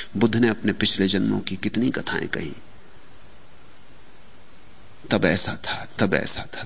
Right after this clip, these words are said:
तब वैसा था। कभी जानवर थे, कभी पौधा थे, कभी पशु थे, कभी पक्षी, कभी राजा,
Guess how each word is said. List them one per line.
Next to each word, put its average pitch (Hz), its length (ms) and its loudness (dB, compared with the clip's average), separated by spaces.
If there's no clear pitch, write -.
तब 101 180 2
वैसा - 340 0
था। - 180 -6
कभी 110 220 8
जानवर 95 560 4
थे, - 140 -2
कभी 95 220 4
पौधा 78 300 2
थे, - 140 -6
कभी 95 200 4
पशु - 400 4
थे, - 100 -4
कभी 101 200 4
पक्षी, - 500 2
कभी 98 220 4
राजा, 90 380 0